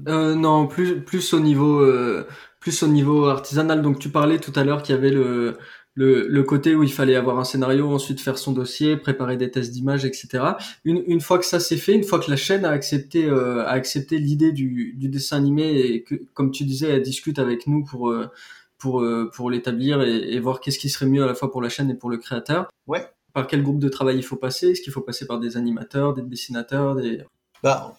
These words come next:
Speaker 2: en gros, euh, à partir du moment où t'es, où t'es en production,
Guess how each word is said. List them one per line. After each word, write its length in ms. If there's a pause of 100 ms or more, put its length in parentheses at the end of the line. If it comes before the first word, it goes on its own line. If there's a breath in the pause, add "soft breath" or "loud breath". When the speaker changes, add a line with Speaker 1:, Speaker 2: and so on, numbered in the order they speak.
(120)
Speaker 2:
en 160
gros, 320
euh, 420
à 80
partir 320
du 60
moment 260
où 80
t'es, 220
où 160
t'es 120
en 120
production, 720